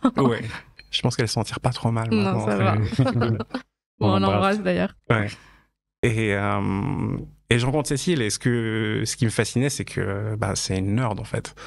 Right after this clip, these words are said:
Speaker 3: Ah,
Speaker 2: C'est,
Speaker 3: putain.
Speaker 2: euh,
Speaker 1: Là, c'est un autre type d'humour encore que t'as dû découvrir.
Speaker 2: Ouais, ouais, ouais.
Speaker 1: <laughs>
Speaker 2: Et
Speaker 3: C'est une
Speaker 2: c'est
Speaker 3: geek. Geek de ouf.
Speaker 1: Ouais.
Speaker 3: Dans tous les sens.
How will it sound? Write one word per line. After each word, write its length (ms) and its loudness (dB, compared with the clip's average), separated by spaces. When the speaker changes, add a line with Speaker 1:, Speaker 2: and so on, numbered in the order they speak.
Speaker 3:
Ah, 100 4
Speaker 2:
C'est, 100 2
Speaker 3:
putain. 260 2
Speaker 2:
euh, 340 0
Speaker 1:
Là, 120 4
c'est 140 -2
un 120 2
autre 220 -2
type 240 -2
d'humour 300 2
encore 260 -2
que 80 2
t'as 140 2
dû 140 0
découvrir. 520 2
Speaker 2:
Ouais, 240 2
ouais, 240 -2
ouais. 0 -
Speaker 1:
<laughs> 300 0
Speaker 2:
Et 20 0
Speaker 3:
C'est 180 0
une 260 2
Speaker 2:
c'est 20 -6
Speaker 3:
geek. 420 0
Geek 300 -8
de 100 4
ouf. 280 0
Speaker 1:
Ouais. 220 2
Speaker 3:
Dans 140 2
tous 180 -2
les 140 2
sens. 260 0